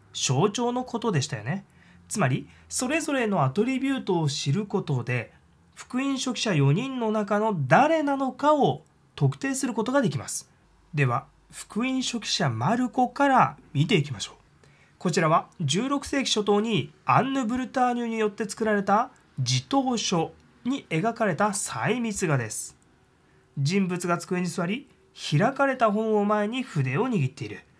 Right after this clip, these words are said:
今ちょうどインク壺に筆を入れているところということは、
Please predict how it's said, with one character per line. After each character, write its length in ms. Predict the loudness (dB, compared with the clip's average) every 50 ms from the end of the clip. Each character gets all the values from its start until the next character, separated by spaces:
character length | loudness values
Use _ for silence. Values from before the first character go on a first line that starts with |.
| _ _ _ _ _ _
今 300 | -4 0 2 4 4 4
ち 120 | 2 0 0
ょ 160 | 2 2 2
う 40 | 2
ど 160 | 2 2 2
イ 120 | 2 2 0
ン 120 | -4 -6
ク 200 | -6 -6 -6 -6
壺 200 | -6 -4 -4 -4
に 340 | -2 -2 -4 -4 -4 -8 _ _ _ _
筆 260 | -8 -2 0 2 2
を 140 | 4 2 0
入 100 | -2 0
れ 140 | 0 0
て 100 | 0 0
い 60 | -2 -2
る 80 | -2
と 100 | -2 -4 -4
こ 140 | -2 0
ろ 200 | 0 0 -2 -4 -8 _ _ _ _
と 100 | -4 -4
い 40 | -2
う 40 | 0
こ 100 | 0 0
と 80 | 2
は、 200 | 2 0 0 -2